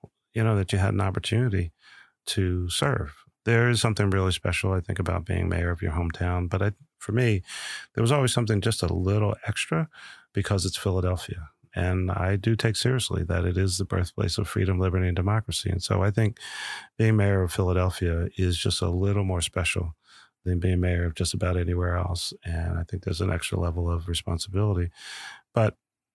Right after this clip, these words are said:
like most Philadelphians, I mean, I'm very passionate, uh, about this city and, and kind of rise and fall with the moods of the city. The fact of the matter is, is that four hundred thousand people who still struggle, uh, with basic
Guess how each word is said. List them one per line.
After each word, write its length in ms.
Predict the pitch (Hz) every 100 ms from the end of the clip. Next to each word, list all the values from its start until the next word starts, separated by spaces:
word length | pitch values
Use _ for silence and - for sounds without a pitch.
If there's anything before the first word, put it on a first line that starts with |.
| _ _
like 200 | 120 117
most 220 | 117 131 -
Philadelphians, 640 | 92 87 82 98 101 -
I 40 | -
mean, 160 | 101
I'm 200 | 101 107
very 200 | 104 110
passionate, 480 | 104 92 - - 80 - _ -
uh, 140 | 85
about 280 | - 90 87
this 160 | 92 85
city 380 | - 87 87 85
and, 240 | 85 85
and 340 | - 82 85 82
kind 180 | 98 92
of 80 |
rise 260 | 90 90 90
and 140 | 92 82
fall 340 | 90 90 90
with 120 | 85 -
the 120 | - 90
moods 520 | 92 95 92 - -
of 160 | - 101
the 80 | 98
city. 480 | - 95 87 85 90 _ _
The 80 | 104
fact 240 | 117 113
of 40 | 107
the 60 |
matter 300 | 98 95 95
is, 160 | 95 90
is 100 | 92
that 200 | 101 92 - _ _
four 220 | - 107 101
hundred 200 | 101 98
thousand 280 | 98 90
people 300 | 87 95 -
who 200 | 80 92 87
still 240 | - 101
struggle, 460 | - 98 87 87 78 _ _ _ _ _ -
uh, 180 | 95 90
with 200 | 92 87
basic 420 | 98 85 - 92